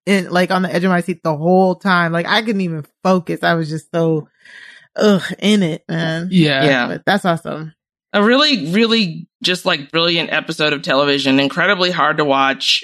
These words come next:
Speaker 3: Um,
Speaker 1: Mm-hmm.
Speaker 3: incredibly difficult to ha-, form a cogent opinion about in parts because you can see so clearly, as they illustrate with the split screen, both sides of the story. Um,
Speaker 1: Mm-hmm.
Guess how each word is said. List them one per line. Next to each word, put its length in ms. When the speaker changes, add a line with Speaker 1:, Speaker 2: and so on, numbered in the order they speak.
Speaker 3:
Um, 340
Speaker 1:
Mm-hmm. 200
Speaker 3:
incredibly 480
difficult 640
to 540
ha-, 160
form 320
a 240
cogent 400
opinion 400
about 300
in 100
parts 420
because 480
you 80
can 160
see 540
so 140
clearly, 760
as 140
they 140
illustrate 360
with 100
the 60
split 260
screen, 400
both 240
sides 260
of 80
the 80
story. 440
Um, 400
Speaker 1:
Mm-hmm. 280